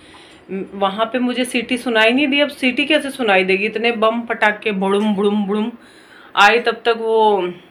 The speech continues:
जल गए थे। <laughs> नहीं, लेकिन इतने नहीं जले थे,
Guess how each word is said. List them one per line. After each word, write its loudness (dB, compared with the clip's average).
जल 0
गए 2
थे। 2
<laughs> -20
नहीं, 0
लेकिन -4
इतने -2
नहीं -2
जले 0
थे, 0